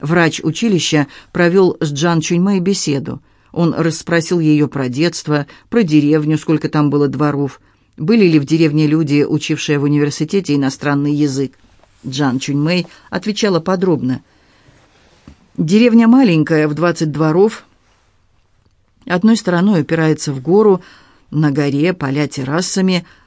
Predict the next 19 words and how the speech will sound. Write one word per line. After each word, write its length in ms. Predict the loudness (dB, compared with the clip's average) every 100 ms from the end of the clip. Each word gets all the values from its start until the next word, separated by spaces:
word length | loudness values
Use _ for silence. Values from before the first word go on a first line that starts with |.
| _ -4
До 140 | -2
школьного 480 | 0 2 4 4 2
автобуса 520 | 0 -2 -2 -2 -2
два 260 | -2 -2 -2
с 80 | -4
лишним 320 | -4 -2 -2
часа 360 | -4 -6 -6
ходу. 480 | -6 -2 -2 -2 -4 -8 _ _ _ -8
Врач 400 | -2 0 0 -4
спросил: 640 | -8 -4 -4 -2 0 0 -2 _ _ _ _ _ -10
"Такая 520 | -8 -2 0 2 0
бедная 480 | 0 0 2 0 -2
семья 400 | -2 -4 -4 -6
все 160 | -6
равно 260 | -4 0 0
отправила 480 | 0 -2 -4 -4 -6
тебя 220 | -6 -8
в 60 | -8
школу?" 420 | -6 -4 -4